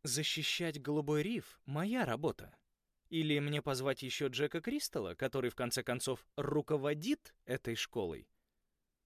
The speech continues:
"Да, позовите, пожалуйста", прошептал Нестор. И только когда к нам присоединился молодой директор, оборотень-аллигатор во всем признался.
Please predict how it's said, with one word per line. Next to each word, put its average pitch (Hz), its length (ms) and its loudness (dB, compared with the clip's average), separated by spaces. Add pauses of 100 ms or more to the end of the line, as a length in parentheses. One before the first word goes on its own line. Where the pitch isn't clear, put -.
(120)
"Да, 156 420 -6 (280)
позовите, 185 560 0
пожалуйста", 147 640 -2 (440)
прошептал 107 520 -4
Нестор. - 440 -10 (760)
И 170 120 -4
только 185 360 0
когда 131 260 -2
к - 80 -8
нам 120 160 -4
присоединился 107 760 -4
молодой 98 400 -4
директор, 120 520 -6 (200)
оборотень-аллигатор 120 1040 -2 (240)
во 101 140 -6
всем 107 240 -6
признался. 85 680 -10